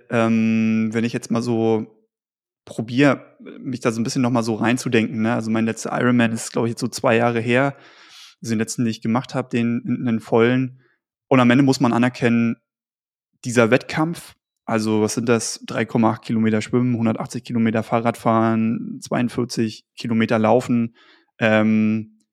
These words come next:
das ist länger als ein Arbeitstag, ein normaler, ähm, in Bewegung.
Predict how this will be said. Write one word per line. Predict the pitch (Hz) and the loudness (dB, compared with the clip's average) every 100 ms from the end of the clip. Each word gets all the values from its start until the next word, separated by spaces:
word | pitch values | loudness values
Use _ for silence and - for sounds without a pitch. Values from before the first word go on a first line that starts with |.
| _ _ | _ _
das | 117 - | -6 -4
ist | 117 - - | -6 -6 0
länger | 117 120 | 2 4
als | 113 113 - | 4 2 0
ein | |
Arbeitstag, | - 143 127 - - 127 131 - _ | 0 2 -2 -2 -2 -2 -2 -10 _
ein | 131 117 | -2 0
normaler, | 113 113 110 117 123 123 143 | 2 2 4 2 2 -2 -6
ähm, | 120 110 | -8 -6
in | 120 113 | -4 -4
Bewegung. | 110 113 113 143 143 | -2 -2 0 -2 -2